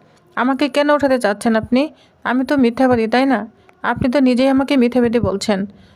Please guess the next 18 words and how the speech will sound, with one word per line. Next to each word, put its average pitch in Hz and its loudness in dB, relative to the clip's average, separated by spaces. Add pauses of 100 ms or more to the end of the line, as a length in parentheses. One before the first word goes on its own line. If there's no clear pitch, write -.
(160)
তাহলে 269 0
আবার 285 0
কেন 254 0
আমার 269 0
খেয়াল 262 -2
নিচ্ছেন?" 208 -2 (560)
জ্বরে 254 2
ঘরে 294 0
এলা 254 0
মুখ 233 2 (140)
দিকে 233 0 (340)
একের 269 0
পর 285 2
এক 285 -4
কষ্ট 240 -2
বেড়ে 240 0
আসতে 240 -2
থাকে। 202 -2